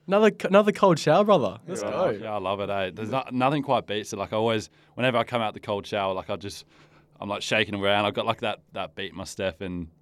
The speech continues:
Speaker 3: yeah, it was a little, little master that I found, and, um, yeah, it's helped a lot, I
Speaker 1: No, I'm stoked. I think you're, like, the first person we've had on that's not, like, well, when me and Brayden do cold showers as well.
Speaker 3: Yeah,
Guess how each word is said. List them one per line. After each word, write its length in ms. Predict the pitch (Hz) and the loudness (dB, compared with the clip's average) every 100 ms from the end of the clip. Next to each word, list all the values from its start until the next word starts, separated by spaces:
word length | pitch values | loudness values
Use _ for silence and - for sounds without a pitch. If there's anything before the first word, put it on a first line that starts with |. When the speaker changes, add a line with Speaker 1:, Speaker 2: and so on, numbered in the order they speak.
| _ | _
Speaker 3:
yeah, 140 | 98 92 | -8 -8
it 40 | |
was 120 | 87 | -6
a 40 | 98 | -6
little, 340 | 98 90 87 _ _ _ _ - | -6 -6 -10 _ _ _ _ -12
little 160 | 101 90 | -10 -6
master 340 | 87 90 101 | -6 -6 -8
that 80 | 92 | -8
I 60 | |
found, 360 | 82 90 90 90 | -6 -8 -6 -6
and, 280 | 87 87 82 90 | -6 -8 -10 -12
um, 420 | 85 82 85 76 _ - | -10 -8 -10 -14 _ -14
yeah, 200 | 92 78 | -10 -10
it's 100 | - | -10
helped 240 | 87 - | -12 -12
a 60 | 80 | -14
lot, 180 | 87 | -12
I 160 | 85 78 | -8 -4
Speaker 1:
No, 100 | 143 | 0
I'm 120 | 165 | 0
stoked. 400 | 170 - 147 101 | 0 4 4 4
I 40 | 110 | -2
think 180 | 160 | -2
you're, 120 | 202 180 | -2 0
like, 200 | 117 110 | -2 -4
the 40 | |
first 240 | - 117 113 | -2 0 2
person 220 | 117 110 | 0 0
we've 80 | 101 | -2
had 140 | 104 | 2
on 140 | 110 113 | 2 2
that's 180 | - 110 | -2 -6
not, 200 | 104 107 | -6 -6
like, 280 | 101 - - | -8 -10 -6
well, 120 | 110 | -2
when 260 | 107 110 - - | 0 -2 -6 -6
me 100 | 123 | -2
and 100 | 110 | 0
Brayden 240 | 104 110 110 | 2 2 0
do 100 | 104 | -2
cold 240 | - 104 | -2 -4
showers 300 | - 95 101 | -2 -2 -4
as 40 | 95 | -2
well. 300 | 101 107 - | 0 0 -2
Speaker 3:
Yeah, 320 | - - 90 | 0 0 0